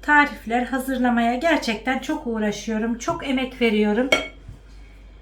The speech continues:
Abone olmadıysanız abone olmayı, küçük de olsa bir yorum atıp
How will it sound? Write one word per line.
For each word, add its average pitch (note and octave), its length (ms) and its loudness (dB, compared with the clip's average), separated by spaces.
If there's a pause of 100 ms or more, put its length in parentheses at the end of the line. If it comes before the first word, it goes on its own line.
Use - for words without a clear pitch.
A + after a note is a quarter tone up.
(1160)
Abone D#4 320 0
olmadıysanız B3+ 840 0
abone D4 340 2
olmayı, D4 640 -2 (1040)
küçük F4+ 420 -4
de D#4 60 2
olsa C#4 360 2
bir C#4+ 140 0
yorum D#4 300 0
atıp C4+ 320 -2